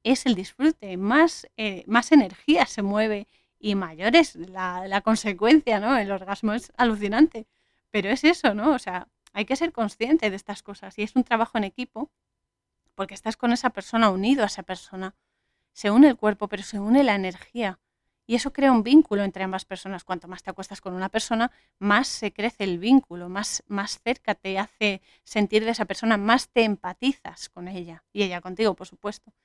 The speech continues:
Entonces hay que disfrutar el uno del otro, por supuesto, pero haciéndose crecer ambos simultáneamente, porque esa es otra historia. O sea, esto tiene que ser bidireccional siempre, porque es eso, a-, a-, hay tantos problemas en las relaciones de pareja actualmente, porque en muchos casos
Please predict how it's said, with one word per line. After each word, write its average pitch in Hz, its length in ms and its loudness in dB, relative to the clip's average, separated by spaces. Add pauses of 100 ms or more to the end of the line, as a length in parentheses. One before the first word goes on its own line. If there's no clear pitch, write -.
(560)
Entonces 196 640 -4
hay 196 140 0
que 196 120 -6
disfrutar 190 600 -6
el 190 120 -2
uno 190 200 -4
del 180 160 -6
otro, 202 180 -10
por 214 240 -8
supuesto, - 720 -12
pero 220 300 0
haciéndose 226 680 0
crecer 202 360 -8
ambos 196 300 -6
simultáneamente, 202 840 -4
porque - 200 -16
esa 220 100 -10
es 208 80 -10
otra 202 180 -12
historia. 202 540 -4 (380)
O - 40 -20
sea, 190 120 4
esto 226 220 -4
tiene 240 180 -2
que 233 80 -12
ser 233 160 0
bidireccional 202 720 -4
siempre, 196 600 -6 (440)
porque 190 340 -10 (400)
es 214 160 -10
eso, - 320 -4
a-, 175 140 -6
a-, 131 280 -10 (120)
hay 202 100 -6
tantos 285 320 -2
problemas 220 480 2
en 196 60 -6
las 196 120 -6
relaciones 214 540 2
de 240 80 0
pareja 196 400 -6
actualmente, 208 640 -4
porque - 180 -12
en 185 80 -8
muchos 254 340 -6
casos - 440 -2